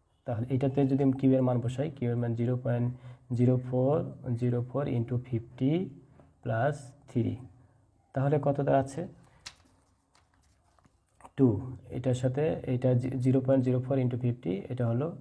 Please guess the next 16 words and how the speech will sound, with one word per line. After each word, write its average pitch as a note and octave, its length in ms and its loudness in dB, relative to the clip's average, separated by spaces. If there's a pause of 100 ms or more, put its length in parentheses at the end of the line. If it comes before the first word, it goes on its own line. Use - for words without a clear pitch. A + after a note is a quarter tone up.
(140)
টু A#2 180 0 (260)
প্লাস B2+ 400 -2
থ্রি G#2 240 -2 (520)
ইকুয়াল C3+ 360 2
কত C3 220 -2
হয়? D3+ 200 0 (320)
সেভেন, F#2+ 380 -4 (800)
ইকুয়াল C3 440 0 (140)
সেভেন। G#2 360 -2 (200)
তাহলে D#3 200 4
আমরা D3 160 2
দেখতে C3+ 300 0
পাচ্ছি D3 500 -2 (300)
যে, A#2 460 2 (960)
যে A#2 300 0
যেহেতু, C#3 640 4